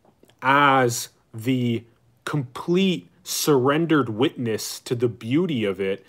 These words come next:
um, the more you just have basically im-, peaceful immobility. Nothing from the outside world can affect your inner peace and happiness.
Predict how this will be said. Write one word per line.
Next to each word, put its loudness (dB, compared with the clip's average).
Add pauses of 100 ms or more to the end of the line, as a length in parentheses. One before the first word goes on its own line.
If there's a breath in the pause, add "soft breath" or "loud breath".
(440 soft breath)
um, -2
the 2
more 4
you 0
just -4 (680)
have 2 (140)
basically 2
im-, 0 (220)
peaceful 0
immobility. 0 (340 soft breath)
Nothing 0
from 0
the -2
outside 2
world 2
can -4
affect -2 (460)
your 2
inner 2
peace -8 (420 soft breath)
and 0 (200)
happiness. 0